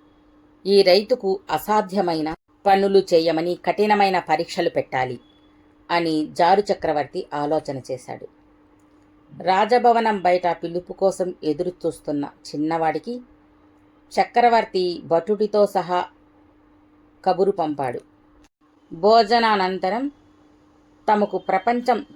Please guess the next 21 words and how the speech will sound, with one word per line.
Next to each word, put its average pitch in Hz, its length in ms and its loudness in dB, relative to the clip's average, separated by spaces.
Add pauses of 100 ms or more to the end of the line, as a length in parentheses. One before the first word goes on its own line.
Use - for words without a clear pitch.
(140)
చివరాఖరున 196 800 2
లభించే 156 580 -4
సంగీత 196 560 0
జలం 175 320 0
తీసుకురావాలి 151 960 -6 (360)
అని 175 220 -4
ఆదేశించాడు. 147 720 -6 (1300)
చిన్నోడి 254 520 2
మిత్రబృందంలోని 196 1080 0 (640)
చెవి 208 360 2
నేలపై 202 520 2
ఆంచి 175 540 -4
అన్నీ 180 360 -2
వినే 165 300 -4
వ్యక్తికి 196 480 -6 (560)
రాజుగారు 196 760 4
భటుడికి 175 580 -4
చెప్పే 180 220 -2
విషయాలన్నీ 170 680 -2
ముందే 160 420 -2
విని 180 260 -6